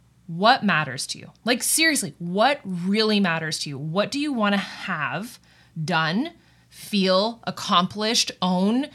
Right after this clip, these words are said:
You know, that's a multitude of different things. Goals can mean a lot of things. They, they're not just physical things. It doesn't just mean a car. Like, I feel like people think goal and they think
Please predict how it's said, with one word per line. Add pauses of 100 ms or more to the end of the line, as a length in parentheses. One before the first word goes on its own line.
(140)
You
know,
that's
a
multitude
of
different
things.
Goals
can
mean
a
lot
of
things.
They,
they're
not
just
physical
things.
It
doesn't
just
mean
a
car. (220)
Like,
I
feel
like
people
think
goal
and
they
think